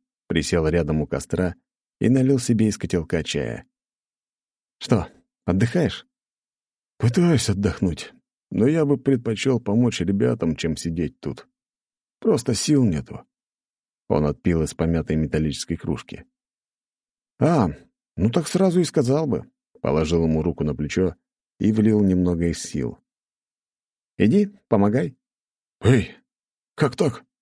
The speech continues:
возмутился он. «Ведь теперь действительно придётся снова работать». «Ну вот так, магия», усмехнулся я. «Давай, давай, иди! Коганов, принимай бойца».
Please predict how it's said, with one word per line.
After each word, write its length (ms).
возмутился 580
он. 220
«Ведь 200
теперь 320
действительно 640
придётся 420
снова 400
работать». 500
«Ну 140
вот 240
так, 340
магия», 680
усмехнулся 580
я. 220
«Давай, 240
давай, 300
иди! 240
Коганов, 520
принимай 400
бойца». 420